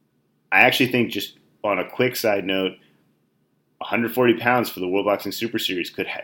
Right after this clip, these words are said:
that, whoever wins that could have a really similar trajectory because they'll have unified two of the titles and it will have makeable fights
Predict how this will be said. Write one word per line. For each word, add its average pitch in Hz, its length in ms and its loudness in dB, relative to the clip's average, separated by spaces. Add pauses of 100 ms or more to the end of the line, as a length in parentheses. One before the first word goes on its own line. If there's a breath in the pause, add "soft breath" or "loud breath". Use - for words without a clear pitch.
that, 98 400 2
whoever 113 280 2
wins 113 340 2
that 95 220 -4
could 87 80 -14
have 98 120 -4
a 98 60 -4
really 95 400 0
similar 101 420 -2
trajectory 95 540 -2
because 90 440 -6 (440 loud breath)
they'll 104 140 6
have 110 180 2
unified 104 600 0
two 151 600 6
of 110 180 -2
the 98 120 0
titles 92 760 -2 (360 soft breath)
and 107 120 0
it 107 100 -8
will 104 140 0
have 98 180 0
makeable 101 580 0
fights - 720 0